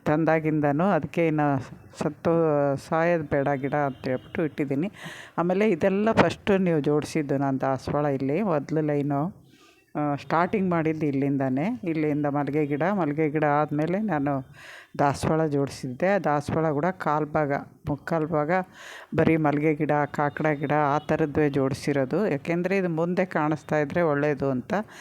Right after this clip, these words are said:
ಇದೇನೋ ಎಲೆ ಮುದ್ರಿತ್ತಲ್ವ, ಅದಕ್ಕೆ ನೋಡಿದೆ ಕೆಳ-, ಎಲೆ ಕೆಳಗೆ ಏನಾರು ಹುಳ ಇದೆಯಾ ಅಂತ. ಏನೂ ಇರಲಿಲ್ಲ, ಮಳೆ ನೀರಿಗೆ ಆ ಥರ ಆಗಿದೆ ಅನಿಸುತ್ತೆ. ಆಮೇಲೆ ಇಲ್ಲಿ ಇಟ್ಟಿರೋ ಗಿಡಗಳೆಲ್ಲ ಚೆನ್ನಾಗೇ ಇದ್ದಾವೆ.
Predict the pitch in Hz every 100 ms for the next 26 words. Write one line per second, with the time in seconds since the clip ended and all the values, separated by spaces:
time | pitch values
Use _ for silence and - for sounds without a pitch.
0 | - - - 170 175 175 185 165 156 180
1 | 175 160 151 - 135 135 170 151 - 170
2 | 160 151 165 143 143 165 139 - 120 127
3 | 135 - 143 147 - 147 147 139 139 139
4 | 135 139 147 139 139 127 139 151 143 147
5 | 156 135 - 175 156 139 247 - - -
6 | - 165 147 180 190 190 165 156 - 151
7 | 147 151 151 147 139 - 131 - 175 165
8 | 151 185 165 165 185 170 151 - 160 165
9 | 135 135 151 160 156 156 - 135 139 156
10 | 165 143 147 147